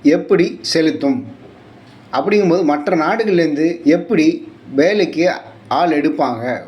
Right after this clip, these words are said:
ஒரு லட்சம் டாலரை செலுத்தி அங்க மற்ற நாடுகள்லேருந்து அந்த கம்பெனி வேலைக்கு எடுக்குமா? அப்படி எத்தனை பேர் எடுப்பாங்க? ஒருத்தர் ரெண்டு பேர்னா ஓகே,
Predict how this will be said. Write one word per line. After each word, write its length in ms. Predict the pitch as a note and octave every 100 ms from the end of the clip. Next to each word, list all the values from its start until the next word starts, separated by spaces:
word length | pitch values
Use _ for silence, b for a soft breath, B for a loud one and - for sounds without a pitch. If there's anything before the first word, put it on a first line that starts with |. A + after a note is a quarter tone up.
| G2
ஒரு 160 | B2+
லட்சம் 340 | D#3+ D#3 D#3 C3
டாலரை 360 | C#3+ F#3 F#3+
செலுத்தி 680 | C#3+ C#3+ F3 - F#3 C3+ B B B B -
அங்க 380 | C3+ D#3+ E3 C#3
மற்ற 260 | D3 D3+
நாடுகள்லேருந்து 580 | D3+ E3 F3 E3 D#3+ F3
அந்த 200 | E3 D3
கம்பெனி 380 | C#3+ D3 E3+ E3+
வேலைக்கு 440 | C#3+ D3+ D3 C#3+
எடுக்குமா? 440 | C3 B2 C#3+ C#3+ G#2+ B B -
அப்படி 260 | C3+ E3
எத்தனை 300 | D3 D3 F#3
பேர் 240 | D#3+ E3 D3
எடுப்பாங்க? 340 | C3 B2 A2 G#2+ C#3
ஒருத்தர் 240 | C3+ D#3
ரெண்டு 260 | C#3 C3+ C3+
பேர்னா 520 | C3+ B2 D#3 A#3+ B3+ - - -
ஓகே, 400 | D#3+ D3 B2+ F#2+